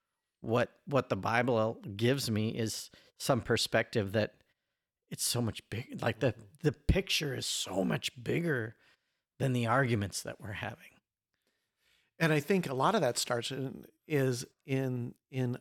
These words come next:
Speaker 2: our demonstration of God living in us, that our lives spotlight him, and that it's spotlighted because of all the things that it's changing because of Scripture.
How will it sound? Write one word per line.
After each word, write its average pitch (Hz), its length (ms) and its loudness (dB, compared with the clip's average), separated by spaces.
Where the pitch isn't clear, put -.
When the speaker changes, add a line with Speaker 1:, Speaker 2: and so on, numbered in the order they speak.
Speaker 2:
our 120 140 0
demonstration 123 1200 0
of 117 480 2
God 117 240 0
living 117 360 -2
in 113 120 -6
us, - 300 -8
that 120 180 -2
our 120 120 2
lives 131 460 0
spotlight - 840 -4
him, 110 480 -10
and 131 300 0
that 131 320 0
it's - 300 -2
spotlighted 135 560 0
because 123 320 -6
of 123 180 -12
all 165 200 2
the 160 100 2
things 151 560 -2
that 127 300 -2
it's - 260 -4
changing 139 560 0
because 143 400 -2
of 110 100 -4
Scripture. - 560 -6